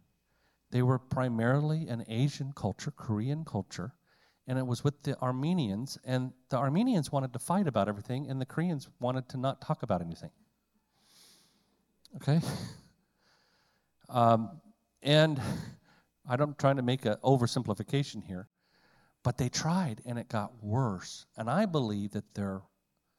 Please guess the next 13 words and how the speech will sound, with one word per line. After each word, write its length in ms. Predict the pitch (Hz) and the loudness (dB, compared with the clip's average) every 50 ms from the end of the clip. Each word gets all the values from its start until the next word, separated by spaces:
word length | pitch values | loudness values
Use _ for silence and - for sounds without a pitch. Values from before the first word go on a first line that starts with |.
| _ _ _ _ _ _ _ _ _ - | _ _ _ _ _ _ _ _ _ -6
they 180 | 120 120 120 117 | -2 0 2 2
weren't 280 | 104 113 139 151 - - | 4 4 4 4 2 2
ready 280 | 123 127 135 - 117 | 2 2 4 4 2
to 160 | - - 107 | -2 -4 -4
repair, 680 | 101 98 95 - - - - 135 117 98 87 87 90 95 - - | -4 -4 -4 -6 -6 -4 -2 -2 -2 -2 -4 -6 -10 -12 -12 -8
and 100 | 107 113 | -6 -4
I 80 | 123 | -4
believe 240 | 117 117 120 117 110 | -2 -2 -4 -4 -4
their 140 | 113 107 104 | -4 -6 -6
separation 840 | - - - 107 - - 101 95 107 117 127 - - - 92 95 98 | -6 -6 -6 -8 -8 -8 -6 -4 -4 -4 -4 -4 -8 -12 -14 -12 -10
will 240 | 101 98 98 98 | -8 -8 -8 -8
lead 240 | 98 110 135 165 - | -6 -6 -6 -6 -6
them. 220 | - 101 92 92 | -6 -8 -8 -8